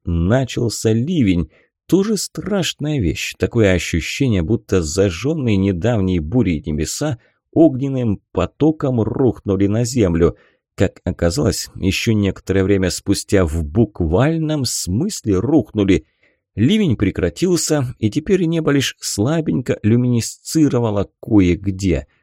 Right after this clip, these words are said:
Зато все поверхности земли подсветку включили. Лужи сейчас так вообще чуть ли не прожекторами светились.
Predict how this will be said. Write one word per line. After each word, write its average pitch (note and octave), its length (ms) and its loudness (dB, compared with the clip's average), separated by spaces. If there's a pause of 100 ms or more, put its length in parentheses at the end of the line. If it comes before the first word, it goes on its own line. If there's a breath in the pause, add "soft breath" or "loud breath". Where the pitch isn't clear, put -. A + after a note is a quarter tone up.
(100)
Зато F#2 520 0
все - 320 0
поверхности F2+ 760 -2
земли D#2 540 -2 (320)
подсветку G#2+ 920 0
включили. G2+ 760 0 (300 soft breath)
Лужи B2+ 340 2
сейчас - 460 -4
так - 240 -6
вообще A#2+ 400 0
чуть - 320 -8
ли G2+ 80 2
не G#2 160 2
прожекторами G#2+ 960 -2
светились. G#2+ 720 -2